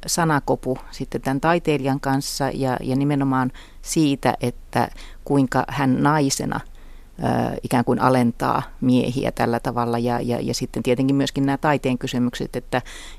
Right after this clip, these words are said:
että mitä, mitä taiteen nimissä voidaan tehdä. Ja, ja siinä hyvin, hyvin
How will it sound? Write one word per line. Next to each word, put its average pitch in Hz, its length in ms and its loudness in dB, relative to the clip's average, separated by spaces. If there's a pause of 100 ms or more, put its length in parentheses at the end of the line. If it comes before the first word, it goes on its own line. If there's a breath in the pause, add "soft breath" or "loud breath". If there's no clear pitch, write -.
että 123 200 -2
mitä, 123 400 2
mitä 135 260 2
taiteen 127 500 2
nimissä 120 400 2
voidaan 123 460 2
tehdä. 135 440 0 (420 loud breath)
Ja, 120 160 2
ja 123 140 0
siinä 131 220 4
hyvin, 143 360 4 (100)
hyvin 151 440 2